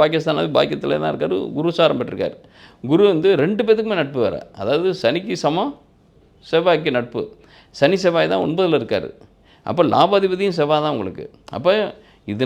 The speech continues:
நாள் வரைக்கும் யாரால நமக்கு பிரயோஜனம் இல்ல, யாரை விட்டு நம்ம விலகி போயிடலாம் அப்படின்னு நினைச்சீங்களோ, அது ஒரு நிறுவனமா இருக்கட்டும், ஒரு கணவன் மனைவி உறவா இருக்கட்டும், அல்லது யாராவது ஒரு நட்பா இருக்கட்டும், எல்லாமே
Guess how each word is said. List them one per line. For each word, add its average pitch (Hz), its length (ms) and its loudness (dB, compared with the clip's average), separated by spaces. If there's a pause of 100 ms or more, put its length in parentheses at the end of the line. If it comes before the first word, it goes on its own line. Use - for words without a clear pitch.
நாள் 196 180 2
வரைக்கும் 185 320 0
யாரால 185 460 2
நமக்கு 147 260 -4
பிரயோஜனம் 139 440 -2
இல்ல, 98 120 -4 (300)
யாரை 175 240 2
விட்டு 165 240 -4
நம்ம 139 200 -4
விலகி 131 260 -2
போயிடலாம் 101 380 -4
அப்படின்னு 147 320 -6
நினைச்சீங்களோ, 123 520 -6 (720)
அது 101 80 -2 (140)
ஒரு 98 160 -4
நிறுவனமா 165 440 4
இருக்கட்டும், 147 360 -2 (100)
ஒரு 101 140 -2 (420)
கணவன் 147 260 0
மனைவி 131 240 -4
உறவா 147 260 2
இருக்கட்டும், 135 360 -6 (140)
அல்லது 110 220 -2 (100)
யாராவது 127 320 2
ஒரு 104 160 -6
நட்பா 120 260 -2
இருக்கட்டும், 135 340 -6 (240)
எல்லாமே 131 460 -2